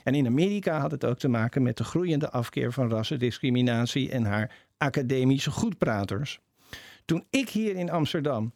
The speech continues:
nu precies een halve eeuw geleden, sociologie ging studeren,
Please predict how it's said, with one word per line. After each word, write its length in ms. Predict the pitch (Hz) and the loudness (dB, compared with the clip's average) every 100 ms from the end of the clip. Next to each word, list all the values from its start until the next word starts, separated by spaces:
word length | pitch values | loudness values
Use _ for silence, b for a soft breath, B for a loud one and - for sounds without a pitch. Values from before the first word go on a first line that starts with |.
| - | -4
nu 380 | 165 190 185 123 - | -2 2 2 0 -4
precies 640 | 170 160 - 262 240 - - | -4 -2 -2 -2 -4 -6 -2
een 140 | 147 | 0
halve 400 | 175 202 180 185 | 0 -2 -2 -2
eeuw 160 | 160 156 | -2 -2
geleden, 560 | 165 135 120 117 117 B B B B | -2 0 0 0 -2 B B B B
sociologie 580 | 180 151 - 135 160 160 | -2 -2 -2 -2 0 0
ging 220 | 151 143 | 2 0
studeren, 560 | - 131 127 120 120 | 0 0 0 0 -2